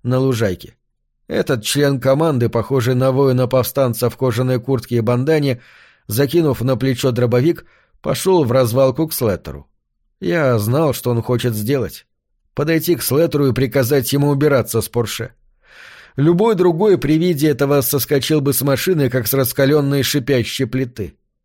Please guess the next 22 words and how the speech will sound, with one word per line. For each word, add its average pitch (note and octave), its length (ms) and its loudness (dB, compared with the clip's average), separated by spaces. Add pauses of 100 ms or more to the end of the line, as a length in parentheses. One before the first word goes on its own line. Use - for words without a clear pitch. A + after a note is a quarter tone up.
(360)
Слеттер D3 400 0
перестал D3+ 520 2
рассматривать B2+ 600 0
верхушки C3 480 -2
деревьев D#3 460 2 (420)
и C3 80 0
опустил C#3 540 0
глаза C3+ 420 2
на D3 140 -2
пацана. A#2+ 600 -4 (680)
Он D#3+ 160 -4
не C3 100 0
шевельнулся, C#3+ 840 0 (480)
ничего C3+ 560 0
не D3+ 140 0
сказал. A#2 680 -2 (640)
Он A2 160 -2
только B2+ 460 0 (360)
смотрел D#3 680 2
двумя C3+ 380 2
лазерами C3 580 2
глаз. B2 440 -4